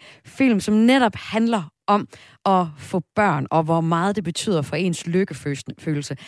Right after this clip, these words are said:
Altså, hører vi, øh, Christian Bjørnså sige, at, øh, ja, jeg bliver ikke nødvendigvis mere lykkelig over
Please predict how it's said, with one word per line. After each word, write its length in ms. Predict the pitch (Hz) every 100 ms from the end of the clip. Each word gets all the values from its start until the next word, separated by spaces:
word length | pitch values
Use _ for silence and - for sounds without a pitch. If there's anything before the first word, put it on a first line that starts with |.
| - - _
Altså, 140 | 170
hører 140 | 214 208
vi, 220 | 202 185
øh, 220 | 170 156
Christian 300 | 147 170 170
Bjørnså 400 | 170 190 190 170
sige, 400 | - 185 196 -
at, 260 | 170 160 -
øh, 60 | 156 151 147 120 _
ja, 60 | - - - _ _ _ _
jeg 100 | 139
bliver 100 | 156
ikke 80 | 180
nødvendigvis 520 | 185 180 170 165 - _ _ _
mere 240 | 180 208
lykkelig 320 | 196 156 - 147
over 220 | 139